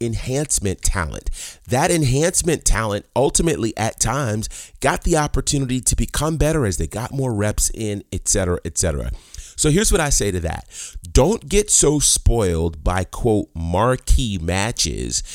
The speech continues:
uh, that you might see in places like Raw, SmackDown, N X T, or Dynamite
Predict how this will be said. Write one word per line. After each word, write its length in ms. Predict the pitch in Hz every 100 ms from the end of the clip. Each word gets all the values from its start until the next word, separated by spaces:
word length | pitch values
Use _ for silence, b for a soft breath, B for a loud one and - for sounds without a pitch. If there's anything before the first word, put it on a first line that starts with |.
| B -
uh, 140 | 87
that 160 | 82 -
you 180 | 95 104
might 300 | 92 90 -
see 320 | - 107 101
in 200 | 90 82
places 460 | - 104 95 90
like 160 | 87 82 82
Raw, 380 | 85 87 85
SmackDown, 720 | 85 - 90 90 - 85 80 73
N 140 | - 90
X 220 | 85 -
T, 220 | - 92 -
or 180 | 87 78
Dynamite 640 | 69 98 131 82 78 78